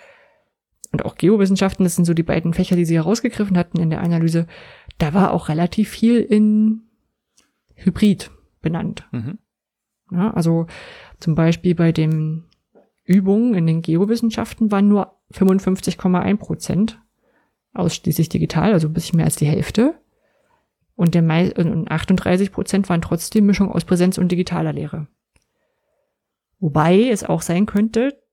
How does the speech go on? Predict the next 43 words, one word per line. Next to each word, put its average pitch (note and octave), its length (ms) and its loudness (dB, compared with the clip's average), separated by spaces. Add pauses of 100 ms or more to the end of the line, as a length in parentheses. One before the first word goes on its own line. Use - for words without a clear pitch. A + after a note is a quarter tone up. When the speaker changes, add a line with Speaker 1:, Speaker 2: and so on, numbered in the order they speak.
(380)
Speaker 1:
das - 160 -2
war E3+ 80 2
ja E3 100 2
Wintersemester, E3+ 600 0
dass F3+ 160 0
die F3 80 2
noch E3+ 140 0
in F3 240 -2
Präsenz E3 340 2
angefangen E3 540 0
haben E3+ 100 0
und E3+ 80 0
später E3 300 0
auf C#3+ 100 -6
digital D#3+ 400 0
umgeswitcht D#3 720 -2
Speaker 2:
Ja, - 60 -6
Speaker 1:
sind. D3+ 160 -2
Speaker 2:
könnte C3+ 180 -10
auch - 120 -16
sein, - 200 -14
stimmt. - 320 -18 (300)
Speaker 1:
Ja. F3 260 -8 (1040)
Genau, D#3+ 160 0
und D3 80 0
ansonsten F3 380 2
auch E3+ 140 2
in F3+ 120 4
der F3 100 4
Medizin, F3+ 800 2
ähm, G#3+ 640 0 (100)
in F#3 60 2
der F#3 80 4
Präsenzlehre, G3+ 640 0
also E3+ 140 0
gerade E3+ 180 -2
bei F3 80 0
den E3 140 2
Laborpraktika, G3+ 800 -2
sind G3 180 0
vierundfünfzig - 600 -2
Prozent - 340 -6
geblieben. D3+ 400 -6